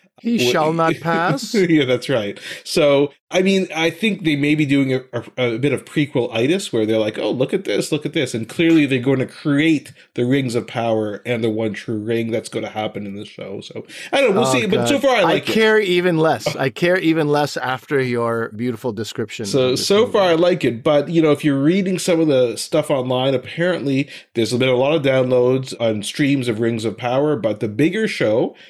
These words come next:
Speaker 2: is House of the Dragon, which is also a prequel to Game of Thrones, and that's on H B O. And, and H B O released that a couple weeks before
Speaker 1: Mm.
Speaker 2: Rings of Power 'cause they knew they didn't wanna be upstaged by that. So, uh, are you a Game of Thrones guy, Ali?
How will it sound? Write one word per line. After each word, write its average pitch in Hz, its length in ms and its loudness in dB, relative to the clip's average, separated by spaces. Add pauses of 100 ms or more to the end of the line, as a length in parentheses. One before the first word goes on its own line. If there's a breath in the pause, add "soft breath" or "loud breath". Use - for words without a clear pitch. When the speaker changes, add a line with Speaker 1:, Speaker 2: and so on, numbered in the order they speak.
(200 loud breath)
Speaker 2:
is 127 180 0
House 143 240 -2
of 143 60 0
the 127 40 0
Dragon, 147 380 -2
which 135 160 -2
is 131 120 0
also 170 460 0
a 110 80 0
prequel 113 460 -4
to 123 180 -2
Game 110 300 -2
of 101 80 -8
Thrones, 104 400 -4
and 107 100 -8
that's 117 140 -6
on 110 160 -6
H 107 220 -10
B 110 160 -4
O. 101 120 -6
And, 104 120 -12 (180 loud breath)
and 123 100 -2
H 156 200 2
B 175 100 2
O 151 60 4
released 139 340 2
that 123 140 2
a - 20 -2
couple 123 260 -2
weeks 131 320 -2
before 95 300 -2
Speaker 1:
Mm. 110 80 2
Speaker 2:
Rings 110 220 0
of 110 100 -6
Power 110 340 -2
'cause 101 140 -10
they 110 140 -4
knew 123 520 0 (240 loud breath)
they 104 100 -2
didn't 117 120 2
wanna 113 160 -2
be 113 120 -4
upstaged 107 680 -2
by 98 160 -6
that. 92 280 -10
So, 107 360 0
uh, 104 160 -2 (180)
are 131 60 -2
you 165 200 4
a 180 60 2
Game 151 240 0
of 143 80 -4
Thrones 143 240 -2
guy, 135 320 0
Ali? 135 300 -2